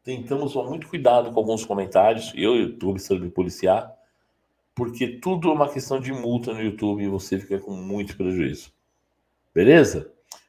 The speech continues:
Então é isso aí, fiel. Se inscreva no canal. É, amanhã a transmissão é minha, os comentários do capitão, já vai lá, galera, já dá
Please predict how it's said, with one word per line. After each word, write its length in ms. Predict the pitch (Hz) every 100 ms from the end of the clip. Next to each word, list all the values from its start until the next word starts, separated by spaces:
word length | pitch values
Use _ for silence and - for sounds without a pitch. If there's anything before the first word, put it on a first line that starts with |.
| _
Então 220 | 151 165
é 60 | 156
isso 180 | 151
aí, 120 | 135 101
fiel. 280 | - 95
Se 120 | 85 110
inscreva 360 | - 139 135
no 100 | 123
canal. 600 | 113 87 92 104 120 - _ _ _ _ _
É, 280 | - 101 101
amanhã 400 | 101 120 113 113
a 20 |
transmissão 520 | 107 104 98 101 - 92
é 80 |
minha, 600 | 85 101 123 123 110 80
os 220 | 60 - -
comentários 400 | 101 98 92 92
do 60 |
capitão, 460 | 90 - - 110 110
já 120 | 104
vai 180 | 95 78
lá, 180 | 82 107
galera, 360 | 98 90 98
já 140 | 95 98
dá 340 | 87 104 101